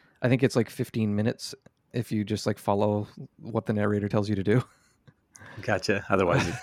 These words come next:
Speaker 2: it, it expands, uh, indefinitely, unfolds,
Speaker 1: Yeah.
Speaker 2: uh,
Speaker 1: Yeah.
Speaker 2: differently. Yeah, yeah.
Speaker 1: Yeah. Um,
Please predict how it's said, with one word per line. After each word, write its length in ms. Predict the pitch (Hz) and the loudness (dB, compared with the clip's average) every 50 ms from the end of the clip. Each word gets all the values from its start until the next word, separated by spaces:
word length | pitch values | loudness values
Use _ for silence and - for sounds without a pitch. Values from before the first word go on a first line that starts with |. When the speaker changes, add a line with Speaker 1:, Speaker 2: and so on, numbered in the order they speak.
| - 101 | 0 0
Speaker 2:
it, 140 | 101 196 - - | 0 0 0 -4
it 120 | 98 87 | -4 -4
expands, 560 | 92 - - - - 87 82 85 87 85 - 90 | 0 0 2 4 4 2 2 0 -2 -2 -4 -4
uh, 220 | 85 85 87 92 - | -4 -4 -8 -8 -6
indefinitely, 600 | 95 90 90 92 90 - - 90 90 95 95 - - | -4 -2 -2 -2 -2 -2 -4 -6 -8 -8 -8 -8 -2
unfolds, 680 | - 131 - - - 101 92 90 - 117 104 104 - - - - - | 0 0 2 4 4 6 6 6 6 4 2 -2 -4 -6 -10 -12 -8
Speaker 1:
Yeah. 80 | 113 98 | -6 -6
Speaker 2:
uh, 120 | 95 95 101 | -4 -2 0
Speaker 1:
Yeah. 180 | 120 110 104 | 0 2 4
Speaker 2:
differently. 380 | 98 - 117 104 95 95 98 98 | 2 2 2 0 -2 0 0 2
Yeah, 200 | 98 95 98 95 98 | 2 2 0 0 -4
yeah. 160 | 95 90 - - - _ - - - - - - | -6 -6 -6 -8 -10 _ -20 -20 -20 -20 -10 -6
Speaker 1:
Yeah. 180 | 135 117 110 - - - _ - | -4 -2 -2 -4 -6 -10 _ -6
Um, 480 | - 117 113 110 107 107 107 107 - | -2 -2 0 0 0 -2 -4 -6 -10